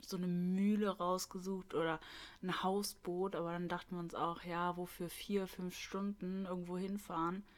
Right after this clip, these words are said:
wenn wir eigentlich schreiben wollen und es dann wurscht ist. Und dann haben wir in, in der Nähe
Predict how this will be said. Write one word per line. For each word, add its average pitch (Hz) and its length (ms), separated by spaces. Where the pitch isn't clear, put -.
wenn 180 120
wir 175 80
eigentlich 170 300
schreiben 180 560
wollen 165 320
und 165 180
es 170 140
dann 156 320
wurscht 170 400
ist. 165 400
Und 165 80
dann 160 180
haben 175 160
wir 165 380
in, 160 480
in 165 80
der 160 100
Nähe 175 480